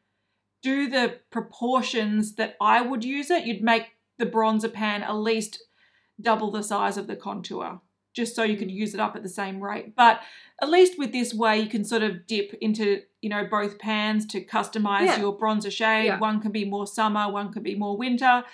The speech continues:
Speaker 1: Um, so, yeah, I feel like it's interesting. But again, I feel like Wayne is a little bit,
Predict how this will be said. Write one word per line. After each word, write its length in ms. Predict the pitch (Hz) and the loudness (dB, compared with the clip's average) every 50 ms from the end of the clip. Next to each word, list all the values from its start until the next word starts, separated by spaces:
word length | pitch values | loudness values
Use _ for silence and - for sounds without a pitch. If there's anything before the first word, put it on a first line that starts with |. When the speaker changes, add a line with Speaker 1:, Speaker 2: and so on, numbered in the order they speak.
| - - - - _ - | -20 -20 -20 -20 _ -4
Speaker 1:
Um, 380 | - 214 214 208 202 208 202 - - | -2 0 0 0 0 -2 -4 -6 -6
so, 220 | - 240 226 220 | 2 6 8 8
yeah, 320 | 226 208 233 240 226 202 - | 8 6 4 4 4 4 4
I 80 | 226 226 | 4 2
feel 180 | - 311 320 | 2 2 4
like 180 | 311 302 294 - | 4 4 4 2
it's 140 | 302 - - | -4 -4 -4
interesting. 640 | - 240 233 254 254 240 - 277 277 277 294 277 - - - | -2 0 0 0 -2 -6 -6 -4 -4 -2 -2 -4 -4 -6 -6
But 100 | 226 226 | -4 -2
again, 420 | 220 - - 240 226 226 226 220 | -2 -4 -2 -2 0 0 2 0
I 80 | 208 208 | -2 -4
feel 180 | - 233 233 226 | -2 -2 0 2
like 260 | 233 220 220 - 208 | 2 0 0 -2 0
Wayne 280 | 226 220 220 226 220 | 0 2 2 2 0
is 100 | 220 208 | 0 -2
a 60 | 214 208 | -2 -2
little 600 | 202 208 208 220 233 233 262 277 302 320 320 240 | -2 0 0 0 2 2 2 4 4 4 2 2
bit, 540 | 214 233 226 220 220 - - - - - | 0 0 2 2 2 0 -4 -10 -14 -14